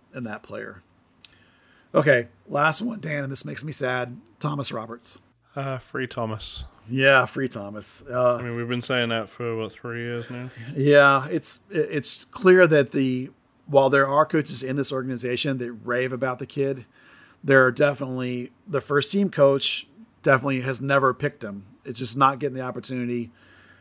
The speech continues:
Speaker 1: It's time to let the young man go. He is twenty-one years old. He'll be twenty-two in May.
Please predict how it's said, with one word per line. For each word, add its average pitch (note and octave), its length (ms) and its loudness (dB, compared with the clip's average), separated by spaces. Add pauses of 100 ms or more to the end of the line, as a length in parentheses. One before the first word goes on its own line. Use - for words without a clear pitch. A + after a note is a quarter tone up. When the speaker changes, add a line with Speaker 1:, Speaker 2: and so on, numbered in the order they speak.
(240)
Speaker 1:
It's - 240 -4
time D3+ 300 4
to C#3+ 100 -4
let C3+ 160 0
the C#3 80 -10
young B2+ 240 -4
man A#2 240 -8
go. C3 500 0
He B2+ 140 -8
is C3+ 140 -2
twenty-one C#3+ 400 -4
years C#3 200 -6
old. C3 340 -4
He'll A#2 120 -8
be A2+ 120 -8
twenty-two C3 520 -6
in A2+ 180 -6
May. C#3 420 -2